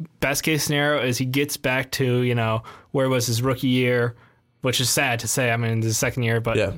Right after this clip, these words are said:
Speaker 1: I'm just gonna write off, like, hey, he'll get, you know, healthy throughout the end of this year and, you know, maybe, maybe recover a shot up to thirty-five percent.
Speaker 2: Mm-hmm.
Speaker 1: Woo. Like, no, he, he's gonna be a backup. And I, I pray that we continue moving forward in the right direction.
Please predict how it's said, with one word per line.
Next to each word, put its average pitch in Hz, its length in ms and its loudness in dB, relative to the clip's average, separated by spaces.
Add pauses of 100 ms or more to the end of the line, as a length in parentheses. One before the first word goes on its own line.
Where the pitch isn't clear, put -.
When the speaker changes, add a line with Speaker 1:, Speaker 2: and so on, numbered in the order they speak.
Speaker 1:
I'm 131 180 0
just - 80 0
gonna 131 120 0
write 123 180 0
off, 117 160 -2
like, 113 180 -2 (180)
hey, 170 320 2
he'll 135 200 0
get, 139 300 -2
you 143 100 0
know, 131 120 0
healthy 131 360 0
throughout 127 220 -2
the 120 120 0
end 120 140 0
of 120 60 2
this 120 220 0
year 113 320 2 (400)
and, 123 340 0
you 123 80 2
know, 120 140 0
maybe, 123 420 2
maybe 131 300 0
recover 131 480 0
a 123 40 2
shot 127 260 0
up 123 100 -4
to 120 100 -4
thirty-five 120 680 -2
percent. 110 420 -2 (100)
Speaker 2:
Mm-hmm. 107 240 0
Speaker 1:
Woo. 113 580 0 (280)
Like, 120 400 -2
no, 131 220 0
he, 147 160 0
he's 147 200 -2
gonna 160 160 -2
be 143 100 2
a 117 40 0
backup. 107 500 -4 (320)
And 139 120 0
I, 123 340 0
I - 20 0 (140)
pray 151 600 0
that 135 220 -2
we 123 160 0
continue 135 340 0
moving 123 240 2
forward 123 300 -2
in - 20 0
the 117 80 0
right 113 140 0
direction. 113 560 -2